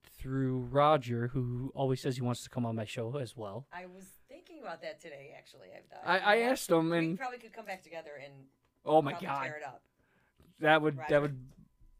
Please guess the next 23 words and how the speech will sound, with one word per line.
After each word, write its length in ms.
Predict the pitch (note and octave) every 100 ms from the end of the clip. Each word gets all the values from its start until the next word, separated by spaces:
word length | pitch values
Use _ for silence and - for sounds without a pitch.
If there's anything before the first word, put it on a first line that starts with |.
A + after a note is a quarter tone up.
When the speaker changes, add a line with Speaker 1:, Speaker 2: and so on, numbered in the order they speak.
| _ _ _ _ -
Speaker 1:
I 140 | C#3+
got 180 | F3+ -
two 140 | G#3
chairs. 420 | - A#3 A#3+ G3 E3+
Speaker 2:
Right? 240 | G3 B3 _ _ -
Speaker 1:
Roger, 340 | F3 G3+ F#3
that 140 | E3 F#3
chair's 320 | G#3 F#3+ -
for 140 | -
you. 320 | F#3 G3 D3 A#2
Speaker 2:
That's 160 | -
right. 260 | C#3+ C3+ - -
Speaker 1:
We'll 220 | F3+ D3
have 180 | D3 C#3
to 80 | B2+
tag 280 | C#3+ B2+ -
him 140 | A2
in 120 | G#2+
this 80 | G#2
Speaker 2:
Crazy 120 | D#3+ G#2+
Speaker 1:
now. 120 | G2
Speaker 2:
and 440 | F#3+ - - _ _
crazy, 380 | - C#3+ _